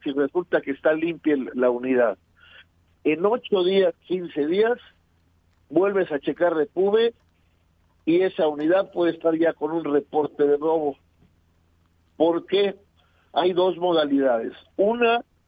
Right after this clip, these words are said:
que algunas autoridades en algunos estados se tarden dos o tres o cuatro días en subir el reporte a Plataforma México,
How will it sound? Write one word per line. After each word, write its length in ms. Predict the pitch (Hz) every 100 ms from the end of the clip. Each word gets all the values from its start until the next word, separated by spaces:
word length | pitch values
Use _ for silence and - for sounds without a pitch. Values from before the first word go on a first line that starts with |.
| _
que 160 | 156
algunas 500 | 143 143 175 202 226
autoridades 720 | 185 160 - 147 147 165 165 147
en 100 | 135
algunos 400 | 127 151 165 147
estados 600 | 131 - 135 131 123 - _ _ _ -
se 120 | 143
tarden 640 | - 170 180 175 160 127 135
dos 260 | 165 175 151
o 120 | 127
tres 260 | - 156 165
o 80 | 139
cuatro 480 | - 147 151 156 139
días 260 | 143 147 139 _
en 240 | 135 135
subir 380 | 120 139 139 185
el 100 | 196
reporte 880 | 165 156 - 147 135 123 _ 123 -
a 120 | 117 110
Plataforma 680 | 113 - - - 156 180
México, 560 | 180 151 147 - 160